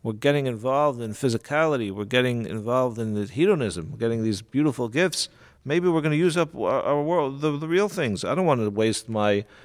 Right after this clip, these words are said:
reward on this. I'm part of our, our partnership for your spiritual growth. I don't wanna spend it on this stuff. I'm saving it."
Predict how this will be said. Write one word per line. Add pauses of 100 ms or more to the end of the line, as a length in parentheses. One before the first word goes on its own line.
(240)
reward
on
this.
I'm
part
of
our,
our
partnership
for
your
spiritual
growth.
I
don't
wanna
spend
it
on
this
stuff.
I'm
saving
it."